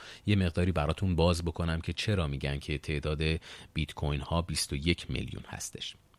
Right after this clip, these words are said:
این محدودیت در کد موجود در بیت کوین نیست، اما نتیجه مستقیم سه پارامتر ایجاد شده در این پروژه رمزنگاری شده است. ساتوشی ناکاموتو در زمان ساخت بیت کوین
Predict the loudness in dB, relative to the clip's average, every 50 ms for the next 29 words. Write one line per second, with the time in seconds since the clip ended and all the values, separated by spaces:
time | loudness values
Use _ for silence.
0 | -18 -16 -14 -14 -14 -14 -4 2 6 8 10 12 12 12 10 10 8 6 8 8
1 | 8 6 6 6 4 6 6 6 6 6 4 0 4 6 8 8 10 8 8 8
2 | 8 8 6 4 4 6 4 4 4 4 0 -2 -2 -2 -2 0 0 0 -2 -4
3 | -4 -4 -6 -6 -8 -16 _ _ _ _ _ _ _ 2 6 8 10 12 12 12
4 | 12 12 12 10 10 8 6 2 0 4 4 4 6 6 6 6 6 6 4 2
5 | 2 2 2 4 4 4 4 4 2 2 4 2 2 2 2 4 4 4 6 4
6 | 4 4 2 2 2 4 4 4 4 2 2 0 0 0 -2 -2 0 2 2 4
7 | 4 2 2 2 0 0 0 0 0 0 0 2 2 2 2 2 2 0 0 -2
8 | -2 -2 -2 0 -2 -2 -2 -2 -4 -4 -6 -6 -6 -6 -6 -6 -6 -8 -14 _
9 | _ _ _ _ _ -18 -14 -12 -12 -12 -12 -12 -6 0 4 6 8 8 8 8
10 | 8 6 6 6 6 8 8 8 8 8 6 6 4 2 2 2 0 2 2 4
11 | 4 6 6 6 6 6 6 6 6 6 6 6 6 6 6 6 4 4 4 6
12 | 4 4 4 2 0 2 2 2 0 0 0 2 4 4 4 4